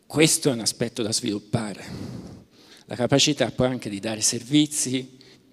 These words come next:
rispondenti a quelle esigenze che noi abbiamo cominciato, no, a dare. Grazie. Ci sono altre domande?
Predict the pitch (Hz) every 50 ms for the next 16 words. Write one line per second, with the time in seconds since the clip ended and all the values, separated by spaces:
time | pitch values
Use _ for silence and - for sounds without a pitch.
0 | _ _ - - 120 120 - - - 139 147 127 117 123 131 131 147 135 - -
1 | 104 104 113 113 107 - 101 - 101 104 101 101 - - - - - - - -
2 | - - - _ _ _ _ - - - - - - - 113 110 123 127 131 123
3 | 110 117 117 117 113 - 120 110 120 110 - - 117 113 123 123 - 139 127 123
4 | - - - - - - - - - - 110 113 120 127 131 - - - 110 -
5 | - 104 101 101 95 92 - 92 - - - - - - - - - _ _ _
6 | _ _ _ _ _ _ _ _ _ _ _ _ _ _ _ _ _ - - -
7 | - - - - - - - - _ _ _ _ _ _ _ _ _ _ _ _
8 | _ _ _ _ _ _ _ _ _ _ _ _ _ _ _ _ _ _ _ _
9 | _ _ - - - - - - - - _ _ _ _ _ _ _ _ _ _
10 | _ _ _ _ _ _ _ _ _ - - - - - - - - - - -
11 | - - - - - - - - - - - - - - - - - - - -
12 | - - - - - - - - - - - - - - - - - - - -
13 | - - - - - - - - - - - - - - 196 185 190 180 175 156
14 | - 175 160 170 170 180 202 202 190 196 185 165 139 120